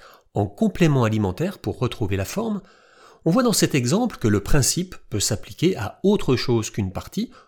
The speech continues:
on parle ici d'une propriété. Alors voyons maintenant le principe de qualité locale. La question à se poser est la suivante. Quelle partie de votre produit voulez-vous changer localement ?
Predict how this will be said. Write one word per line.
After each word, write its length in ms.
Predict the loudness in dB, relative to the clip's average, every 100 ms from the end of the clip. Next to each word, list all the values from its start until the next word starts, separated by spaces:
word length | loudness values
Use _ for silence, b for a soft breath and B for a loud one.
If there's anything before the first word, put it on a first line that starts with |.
| B
on 100 | -6
parle 240 | -2 0 0
ici 260 | 0 -2
d'une 300 | 0 -2 -2
propriété. 760 | -4 -6 -2 -2 -2 -4 -12 -18 _ _ _ _ _ _ _ _ _ _ _ _ _ _ _ -4
Alors 220 | -2 2
voyons 240 | 2 2
maintenant 380 | 0 0 0 0
le 100 | -2
principe 500 | -2 -2 -2 -4 -6 -10
de 120 | -6
qualité 520 | -6 -2 0 0 2 2
locale. 520 | 2 0 -4 -6 -12 _ _ _ _ _ _ _ _ _ _ _ _ _ -4
La 100 | -2
question 320 | 0 0 2
à 60 | 0
se 60 |
poser 240 | 0 2 4
est 60 |
la 80 | 2
suivante. 520 | 0 -2 -2 -2 -6 b b b b b -4
Quelle 240 | -2 0
partie 400 | 0 -2 -4 -2
de 60 | 0
votre 300 | 0 -2 -4
produit 520 | -4 -4 -2 -2 -4
voulez-vous 440 | -4 0 0 0 -2
changer 640 | -2 0 0 0 -2 -4
localement ? 680 | -2 0 0 -4 -4 -8 -12